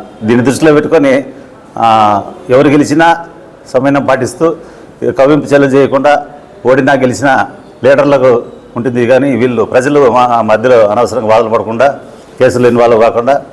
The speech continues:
శాంతి భద్రతలు కాపాడడానికి మాకు సహకరించాలని తెలియజేస్తున్నాము. అదేవిధంగా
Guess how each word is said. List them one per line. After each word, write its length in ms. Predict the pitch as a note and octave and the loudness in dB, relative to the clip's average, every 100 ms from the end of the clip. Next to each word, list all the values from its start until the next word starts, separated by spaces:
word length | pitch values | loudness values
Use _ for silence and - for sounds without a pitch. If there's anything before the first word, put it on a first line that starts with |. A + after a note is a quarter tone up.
| - - - | -20 -12 -4
శాంతి 220 | B2 B2+ | -2 0
భద్రతలు 580 | B2+ A#2 B2 B2+ G2+ G#2 - - - | 0 0 0 0 0 -2 -12 -20 -4
కాపాడడానికి 480 | A2+ A2 A#2+ A#2+ A#2 | -2 0 2 0 0
మాకు 160 | - | -2
సహకరించాలని 440 | - A#2+ A#2 A#2 G2+ | -2 -4 -2 -4 -2
తెలియజేస్తున్నాము. 760 | A2 A#2 G#2 G#2 A2 B2+ C#3 - - - G#2 | -4 -4 -6 -6 -6 -6 -8 -12 -20 -6 -2
అదేవిధంగా 720 | B2 D3 D#3 D3+ C#3+ G#2+ | 2 2 4 2 2 0